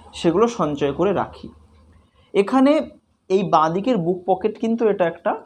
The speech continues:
ইঙ্গিতপূর্ণ একটা কথা আর কি, বা আমরা বলতে পারি এটা একটা অ্যালিগরি, একটা রূপক ধর্মী কিন্তু একটা ব্যাপার। বুক পকেটের মাধ্যমে কিন্তু এই অর্থ যে ভাণ্ডার বা অর্থের যে সঞ্চয়,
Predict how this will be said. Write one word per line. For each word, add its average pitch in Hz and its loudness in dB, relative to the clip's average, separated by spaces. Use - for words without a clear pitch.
ইঙ্গিতপূর্ণ 247 2
একটা 202 -2
কথা 165 2
আর 135 2
কি, 185 -6
বা 165 0
আমরা 185 0
বলতে 190 2
পারি 180 0
এটা 196 -4
একটা 208 0
অ্যালিগরি, 180 0
একটা 190 -2
রূপক 214 0
ধর্মী 165 -2
কিন্তু 165 -4
একটা 156 -8
ব্যাপার। 120 -8
বুক 220 2
পকেটের 247 4
মাধ্যমে 175 -2
কিন্তু 170 -4
এই 190 -2
অর্থ - -2
যে 165 2
ভাণ্ডার 143 0
বা 143 0
অর্থের 143 -4
যে 160 -4
সঞ্চয়, 180 -2